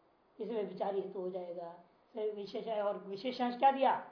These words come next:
मूर्तत्वात्। अब आकाश आदि मूर्त है क्या? नहीं। आकाश, काल, दीर्घ, आत्मा,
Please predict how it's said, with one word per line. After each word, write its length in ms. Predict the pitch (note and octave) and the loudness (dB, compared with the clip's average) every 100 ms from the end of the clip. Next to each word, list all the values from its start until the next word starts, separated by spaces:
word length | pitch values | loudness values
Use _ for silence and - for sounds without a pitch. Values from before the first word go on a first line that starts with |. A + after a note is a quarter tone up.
| - - G3 | -18 -20 -10
मूर्तत्वात्। 1700 | G3 G3+ F#3+ F#3+ F3+ F#3 F3+ G3 G3+ F3+ F3 F3 F3 - - _ A#3 | -6 -4 -4 -6 -6 -6 0 4 6 4 0 -4 -6 -10 -20 _ 2
अब 80 | A3 | 4
आकाश 340 | A3 B3 A3+ | 4 4 2
आदि 140 | A#3 | 0
मूर्त 260 | A#3+ C4 C4 | 0 2 6
है 120 | D4 | 6
क्या? 340 | D4+ G4+ - - - - - - | 6 4 2 -8 -18 -20 -20 -12
नहीं। 300 | A3 G3+ D#3 - - - | -8 -6 -6 -12 -12 0
आकाश, 520 | - B3+ B3+ A3+ G#3+ | 2 4 6 6 4
काल, 440 | - A3+ A3+ G#3+ F3+ | 2 6 8 6 4
दीर्घ, 380 | D#3+ B3 A#3+ | -2 -2 -2
आत्मा, 800 | G3+ F#3+ G3+ A#3 A#3 B3 A3+ F3+ | 2 2 2 0 4 6 6 2